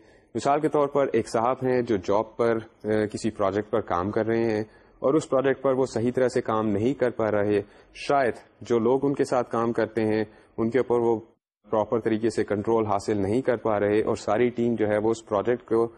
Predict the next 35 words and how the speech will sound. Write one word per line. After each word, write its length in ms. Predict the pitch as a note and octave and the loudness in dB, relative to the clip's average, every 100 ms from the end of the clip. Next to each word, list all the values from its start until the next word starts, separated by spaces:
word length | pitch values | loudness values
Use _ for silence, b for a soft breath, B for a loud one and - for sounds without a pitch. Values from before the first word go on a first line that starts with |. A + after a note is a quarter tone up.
| B B B - | B B B -4
کے 80 | |
ٹارگیٹ 460 | A#2 A2+ B2 B2+ - | 0 0 2 0 -2
آبجیکٹیوز 460 | A2 A2+ - B2 - | -2 -2 0 -2 0
کو 80 | - | -4
اچیو 320 | - B2 A#2+ A#2+ b b b | -4 -2 -2 -2 b b b
نہیں 220 | A#2 E3+ | 0 2
کر 160 | D#3 B2 | 0 0
پا 240 | A2 G2 | 0 2
رہی، 220 | G2 G2+ A#2 b b - | 2 0 -4 b b -2
تو 80 | |
یہاں 340 | B2+ C3+ C3+ E3 | 2 2 0 0
پر 200 | C3+ A2 - | 0 -2 -4
ان 140 | - A#2 | -6 -4
صاحب 340 | C3 A#2+ B2 | -2 -2 -2
کا 160 | A#2+ A#2 | -2 -2
ایموشنل 680 | A#2 G#2 G2+ B2 - C#3 C3+ B2+ - | -2 -2 0 -2 -2 0 0 -2 -4
ڈس 240 | A#2 A#2 - | -2 -2 0
ہارمنی 380 | A2 A2 A#2+ A#2+ | 0 0 0 0
ہونے 240 | G2+ G#2 | 0 0
کے 140 | A2+ | -2
چانسز 500 | C#3 A2 F2+ G2 E2+ | -2 -2 -2 -2 -2
ہیں۔ 120 | D2 D2 b b b - | -6 -8 b b b -4
وہ 100 | C3+ | -2
شاید 320 | D#3 C3+ B2 | 0 0 0
یہ 100 | D3 | 0
سوچ 220 | D#3 B2 | 0 -2
سکتے 280 | A#2 - A2 | -2 -4 -2
ہیں 200 | G#2+ A2+ - B B | 0 -2 -6 B B
کہ 100 | A#2 | -2
میرا 180 | A#2+ C3+ | 0 0
پروجیکٹ 460 | - A2 A2 A#2 - - | 0 0 0 -2 -4 -2
صحیح 240 | G#2 A#2 | 0 0
نہیں 260 | G#2 A#2 E3+ | 0 0 2
ہو 180 | C3+ | 2
رہا، 160 | C3 | 0